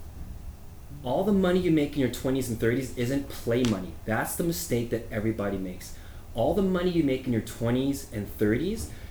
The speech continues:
that's to build in your forties so that you can hopefully retire in your fifties. Let's be real here. If you can retire in your fifties, you are doing well. What's up? It is Alan. Welcome to the podcast.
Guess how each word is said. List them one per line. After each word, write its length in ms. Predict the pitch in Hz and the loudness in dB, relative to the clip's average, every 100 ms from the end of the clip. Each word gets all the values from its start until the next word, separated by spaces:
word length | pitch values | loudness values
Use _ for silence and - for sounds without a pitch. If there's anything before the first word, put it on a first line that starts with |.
| - | -4
that's 300 | 107 151 - | -2 -2 2
to 80 | 196 | 0
build 560 | - 131 127 135 139 | 2 4 6 6 4
in 160 | - 113 | 0 0
your 160 | 110 101 | 0 0
forties 840 | - - 107 113 104 90 85 - | -6 -2 4 4 4 -2 -8 -12
so 140 | - 117 | -8 -4
that 120 | 107 | 0
you 140 | 107 | 0
can 340 | 120 127 110 107 - | 0 2 0 0 -8
hopefully 680 | - 214 - 143 117 110 107 - - - | 4 6 6 4 4 4 2 -6 -10 -4
retire 480 | 107 - 113 110 | -4 -2 0 0
in 160 | 104 104 | 0 -2
your 100 | 95 | -4
fifties. 520 | 92 98 92 92 80 - - - | -4 -6 -4 -8 -10 -12 -14 -4
Let's 140 | 180 | -2
be 100 | 233 | 0
real 160 | 220 151 | 6 6
here. 120 | 170 | 6
If 160 | 143 113 | 2 2
you 100 | 165 | 2
can 100 | 233 | 2
retire 420 | 202 - 135 135 | 2 0 0 2
in 120 | 131 123 | 4 2
your 120 | 98 | 2
fifties, 840 | - - 131 170 240 262 302 - - - - - | -2 0 2 4 4 4 2 -2 -12 -12 -14 -8
you 300 | 110 135 214 | 2 8 10
are 120 | 156 | 10
doing 560 | 120 135 143 151 117 92 98 101 | 8 10 10 10 8 2 -6 4
well. 420 | 113 143 98 - - - - - | 8 10 8 -2 -12 -16 -12 0
What's 380 | 117 190 - | 6 8 8
up? 220 | 180 170 160 | 4 6 6
It 140 | 160 | 6
is 220 | 160 147 | 4 4
Alan. 300 | 143 147 147 | 4 6 6
Welcome 220 | 151 - 151 | 6 4 6
to 140 | 151 | 4
the 80 | 143 | 6
podcast. 680 | 147 131 - 127 120 - | 6 6 6 2 2 -2